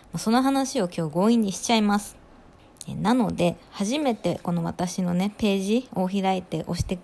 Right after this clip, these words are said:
この再生を押してくださった方とか、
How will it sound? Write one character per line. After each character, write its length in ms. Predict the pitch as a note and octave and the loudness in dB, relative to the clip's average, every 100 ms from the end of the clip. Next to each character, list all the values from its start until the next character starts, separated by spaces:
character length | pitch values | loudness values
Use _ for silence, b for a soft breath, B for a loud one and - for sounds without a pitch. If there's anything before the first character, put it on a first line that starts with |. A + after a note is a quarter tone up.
| - - | -12 -6
こ 100 | F#3 | -2
の 160 | F3 | 0
再 220 | F3 G3 G3+ | 0 0 0
生 140 | G3 | 0
を 60 | F#3 | -2
押 60 | |
し 60 | F3+ | -2
て 120 | G3+ | -2
く 100 | G3+ | -2
だ 80 | G3+ | -2
さ 140 | G#3 | -4
っ 40 | G3+ | -8
た 140 | - | -10
方 280 | - E3 D#3+ | -10 -8 -8
と 120 | F3 | -10
か、 260 | - F3+ | -6 -4